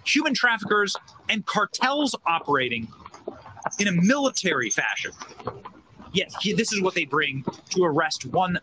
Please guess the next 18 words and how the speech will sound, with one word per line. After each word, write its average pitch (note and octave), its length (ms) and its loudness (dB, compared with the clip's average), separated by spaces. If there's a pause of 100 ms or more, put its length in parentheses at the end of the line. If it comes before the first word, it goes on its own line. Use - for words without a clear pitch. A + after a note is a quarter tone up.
single D3+ 480 -2
man C#3+ 420 -2 (200)
at D3 180 -2
his C#3 200 -2
home A3+ 380 4 (720)
and F#3 160 -2
then D4 260 0
get A#3+ 160 0 (400)
his G3+ 220 2
Liberty G3 460 0
Safe G#3 320 0 (100)
code? A#3 280 0
What C#4 120 -4
the A3+ 60 -10
hell E3 280 -4
is C#3 80 -2
that C4 160 0
about? A#3 240 -6